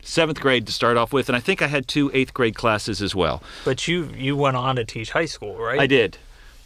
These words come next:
Speaker 2: Did you have a favorite grade to teach?
Speaker 1: Well, I, I, yes,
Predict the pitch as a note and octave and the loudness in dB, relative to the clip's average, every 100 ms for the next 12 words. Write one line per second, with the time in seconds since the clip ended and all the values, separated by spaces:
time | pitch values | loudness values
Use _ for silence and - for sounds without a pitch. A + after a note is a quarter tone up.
0 | - - A#2+ A#2+ C#3 A#2+ A#2+ B2 B2+ - | -16 -8 -4 -2 -4 -6 -6 -6 -8 -8
1 | A#2+ B2 B2+ - B2+ - B2+ - - - | -8 -8 -10 -12 -12 -8 -10 -10 -16 2
2 | C#3+ E3+ F3 D#3 C#3+ D#3 C3+ B2+ C3 - | 6 8 6 6 4 4 4 4 2 -8
3 | - - - D3+ E3 C3 - | -20 -20 -2 2 2 2 0